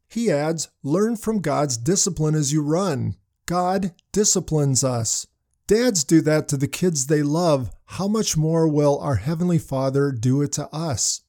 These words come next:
Be our running coach, as it were. The writer continues, "Encourage your fellow brothers and sisters who believe. Care for the least and the left behind. Take care of those under your roof,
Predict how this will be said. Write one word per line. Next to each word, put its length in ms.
Be 160
our 260
running 440
coach, 480
as 160
it 100
were. 540
The 80
writer 340
continues, 800
"Encourage 560
your 100
fellow 360
brothers 420
and 100
sisters 640
who 160
believe. 680
Care 380
for 180
the 120
least 480
and 120
the 60
left 320
behind. 680
Take 300
care 240
of 80
those 420
under 280
your 240
roof, 540